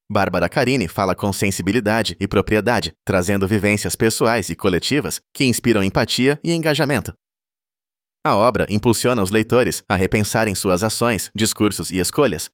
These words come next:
contribuindo para ambientes mais inclusivos e respeitosos. Seu diferencial está justamente em dialogar tanto com o ambiente escolar quanto familiar, reconhecendo que a transformação exige participação ativa de todos.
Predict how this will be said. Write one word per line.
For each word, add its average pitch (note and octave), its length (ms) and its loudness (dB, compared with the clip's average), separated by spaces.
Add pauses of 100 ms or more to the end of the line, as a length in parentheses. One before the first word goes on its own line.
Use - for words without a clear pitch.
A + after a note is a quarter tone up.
contribuindo A2 580 0
para F2+ 220 0
ambientes G#2 460 0
mais F2+ 240 -2
inclusivos G#2+ 680 -2
e G#2 60 -2
respeitosos. F#2+ 720 -2 (240)
Seu A2 160 2
diferencial F#2+ 680 -2 (160)
está A2 300 0
justamente A#2+ 580 0
em F#2+ 60 2
dialogar G2+ 480 2
tanto C#3 320 0
com C#3+ 220 0
o - 20 2
ambiente B2+ 400 2
escolar A#2+ 480 0
quanto F2 240 -4
familiar, G2+ 480 -2 (260)
reconhecendo B2+ 640 2
que - 100 -2
a C3+ 60 4
transformação C3+ 720 0 (120)
exige A#2+ 400 2
participação C#3 720 0
ativa C#3+ 340 2
de C3+ 100 -4
todos. G2 400 0